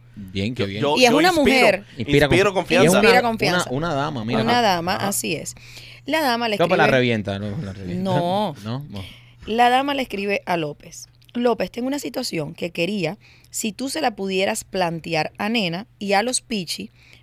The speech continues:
Speaker 3: para ver si eso es algo normal".
Speaker 1: Vamos allá.
Speaker 3: Ay, Mimi, tantos lugares que tú tenías para decir esta situación.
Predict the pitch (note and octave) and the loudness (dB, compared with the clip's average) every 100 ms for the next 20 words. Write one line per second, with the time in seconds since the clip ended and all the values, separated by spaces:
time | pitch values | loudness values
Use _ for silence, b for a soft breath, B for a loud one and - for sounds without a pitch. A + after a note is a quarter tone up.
0 | _ B3+ C4+ B3 E3+ D#3 - - G#3+ A3 | _ 2 2 4 2 0 -4 -4 -4 -2
1 | A#3 A3+ - D#3 D#3+ D#3+ D#3 D#3 D3 - | -4 -6 -8 -8 -6 -6 -6 -10 -14 -18
2 | - - G#3 F#3 F#3 - - - D#3+ D#3+ | -12 -4 -2 -2 -4 -12 -14 -8 -6 -6
3 | D#3 D#3+ F3 G3 G3 F#3+ F#3 F3+ E3+ E3 | -8 -4 -4 -4 -6 -4 -2 0 -2 -4
4 | F3 E3+ D#3 D#3 E3 D#3+ E3 D#3+ F#3 D#3 | -4 -2 -4 -4 -6 -6 -6 -8 -10 -10
5 | D#3+ | -10